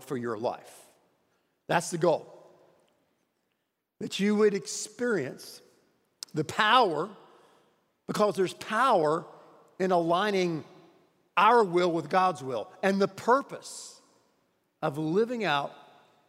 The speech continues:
God's will for your life. How do you do that? What does that look like? Well, let's turn the page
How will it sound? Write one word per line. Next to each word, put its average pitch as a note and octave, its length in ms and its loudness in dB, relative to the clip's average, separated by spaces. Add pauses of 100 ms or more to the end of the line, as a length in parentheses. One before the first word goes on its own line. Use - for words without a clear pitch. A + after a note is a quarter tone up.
(160)
God's D3+ 360 0
will D3 300 -2
for C#3+ 340 -6
your C3 320 -4 (720)
life. A#2 520 -6 (1160)
How E3+ 180 2
do E3 80 -2
you D#3+ 100 -6
do F3 160 -2
that? F#3 400 0
What C#3+ 120 -4
does C#3+ 120 -2
that D3 160 -2
look D#3+ 260 -4
like? F#3 220 -4 (1800)
Well, B2 120 -10
let's C#3 340 -6 (160)
turn D#3 680 -6 (360)
the C3 200 -4
page A2+ 1080 -6